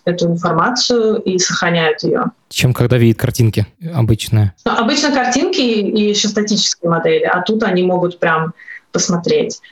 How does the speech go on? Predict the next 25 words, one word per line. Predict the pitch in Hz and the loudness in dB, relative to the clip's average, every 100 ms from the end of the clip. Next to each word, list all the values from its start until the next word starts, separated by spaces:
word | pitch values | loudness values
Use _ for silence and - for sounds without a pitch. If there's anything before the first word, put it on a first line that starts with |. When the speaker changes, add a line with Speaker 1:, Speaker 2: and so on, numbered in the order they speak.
| _ | _
Speaker 1:
По-моему, | - 208 233 233 | -2 0 0 0
есть | 202 202 196 | 0 -2 -2
ещё | 190 - 190 180 175 175 | 0 2 2 2 0 -2
симулятор | - 185 175 170 175 156 | -2 0 0 0 0 -2
операции, | 165 175 156 165 165 165 160 | -2 -2 0 0 0 0 0
когда | 160 | 0
люди | 117 165 175 | -2 -2 -2
проводят. | - - 123 - - - - | -2 -2 0 -2 -6 -12 -2
Speaker 2:
Окей, | 113 123 - 113 107 | 0 0 2 2 2
а | 110 | 0
для | 101 | -2
чего | 98 113 | 2 2
ещё | 110 - | 2 2
используется | 101 95 95 92 - 107 - _ _ | 0 0 0 -2 -2 -4 -6 _ _
V | 110 | 0
R? | 98 - - _ - | 0 -2 -12 _ -4
Speaker 1:
Игры, | 294 294 226 - - - | 0 2 0 -2 -6 -4
конечно | 196 190 190 185 | 0 0 0 0
же. | 160 165 175 | 0 -2 -2
Игры | 240 240 262 | 0 0 0
сейчас | 240 214 202 | 0 0 0
доминируют | 180 185 180 160 - - | 0 0 0 0 -2 -2
V | - | -4
R. | - - - _ _ - | -2 -6 -14 _ _ -4
Но | 202 190 180 175 | 0 2 0 0